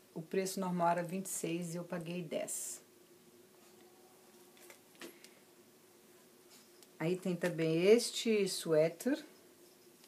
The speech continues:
basiquinho também. Tem esse sanfonado embaixo, o mesmo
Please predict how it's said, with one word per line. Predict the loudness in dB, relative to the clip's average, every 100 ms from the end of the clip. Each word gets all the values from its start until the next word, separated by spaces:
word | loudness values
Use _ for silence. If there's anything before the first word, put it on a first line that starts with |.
| -20 -20 -20
basiquinho | 0 4 4 2 -8 -2 0 0 -2
também. | -2 -4 -2 0 2 2 0 -4 -20 -20 -20 -20 -20 -20 -20 -20 -20 -20 -20 -12
Tem | -4 -2 0
esse | -2 -4 -6
sanfonado | -4 -4 -2 -2 0 0 2 2 0 0 0 0 0
embaixo, | -4 0 2 2 0 0 -2 -4 -2 -2 -2 -12 -20 -20 -20 -20 -20 -20 -12
o | -6
mesmo | -4 0 0 0 -2 -4 -4